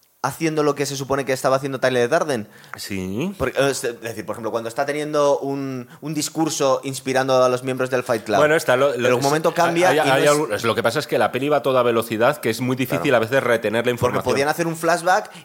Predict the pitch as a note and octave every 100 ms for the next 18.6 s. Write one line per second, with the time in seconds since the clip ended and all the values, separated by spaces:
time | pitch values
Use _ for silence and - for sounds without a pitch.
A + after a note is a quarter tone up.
0 | - D3+ C#3 C3 C3 D#3+ D#3+ D#3 F#3 F#3
1 | E3+ F3 F#3 D3+ D3 D3 D#3 D#3+ D#3+ E3
2 | F3+ D#3+ C3 B2+ C3 C3+ B2 A#2 B2+ A#2+
3 | A#2+ A2+ A2 C3 F3+ - - A#2+ C#3+ A#2+
4 | C#3+ D3 E3+ E3 G#3+ G#3+ - C#3+ - F#2
5 | G#2+ A#2 A2+ B2 C3+ B2 A2 B2+ D3 A#2
6 | A2 G#2+ G2+ F#2 F#2+ G2+ G#2+ G2+ G2 G2
7 | - G2+ - G#2 G2+ G2+ G#2+ A2 C#3 G#2
8 | - D#2+ D#2+ F2 F2+ F#2+ F2+ G2 A2+ C3
9 | F#2+ F2 F2 A2 D3+ G3+ C3 C#3 C3+ A#2
10 | A2+ - C3 C#3+ C3 G#2+ G#2+ B2+ B2 A#2+
11 | A2+ B2 G#2 - F#2+ G2 G2+ B2+ C3+ C3
12 | C#3 D#3 F#2 - G2+ G#2 G#2+ G#2 G2+ G2+
13 | G#2+ G#2+ G#2 G2+ G#2 G#2+ G2+ G2 G2+ B2
14 | A2+ G2+ G2 G2 F#2 G#2+ G#2+ G2+ C3+ C#3+
15 | C#3+ F3 - B2+ B2 C3 C3+ - C#3+ C#3
16 | C#3+ C#3 C#3 C#3 - C3 G#2+ A#2+ B2+ C#3+
17 | C3+ B2 A#2 A2+ G#2+ A2+ A#2 A#2 F#2+ F2+
18 | F2 - G2 G2+ A#2 -